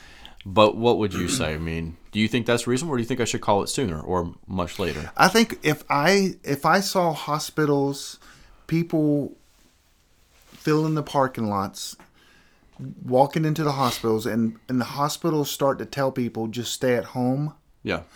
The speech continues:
Speaker 2: At that point, I would probably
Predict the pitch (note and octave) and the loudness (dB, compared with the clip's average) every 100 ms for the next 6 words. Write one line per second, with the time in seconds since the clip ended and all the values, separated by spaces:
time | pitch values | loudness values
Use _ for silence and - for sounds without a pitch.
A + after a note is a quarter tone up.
0 | - - - - A#2+ A#2+ C3 C#3 - - | -20 -20 -10 -2 -2 2 4 4 -2 -8
1 | D3+ A2+ D#2+ - - _ _ - - - | -4 -2 -4 -12 -20 _ _ -20 -20 -6
2 | A#2 A#2+ A#2 A2+ G#2 - - B2+ A2+ G#2+ | 0 0 2 -2 -2 -8 -2 2 4 2
3 | G#2 G2 | -2 -6